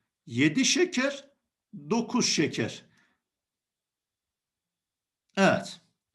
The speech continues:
Şimdi A makinesini anladık. Şimdi sırada B makinesini anlamak var.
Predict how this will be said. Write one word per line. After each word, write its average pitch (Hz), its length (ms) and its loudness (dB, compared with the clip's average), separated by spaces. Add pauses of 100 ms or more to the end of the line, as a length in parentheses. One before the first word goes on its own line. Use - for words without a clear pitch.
Şimdi 185 500 -4 (340)
A 247 220 4
makinesini 269 500 0
anladık. 254 540 0 (300)
Şimdi 202 260 -12
sırada 247 440 0
B 285 140 4
makinesini 202 540 0
anlamak 165 800 0
var. 190 360 0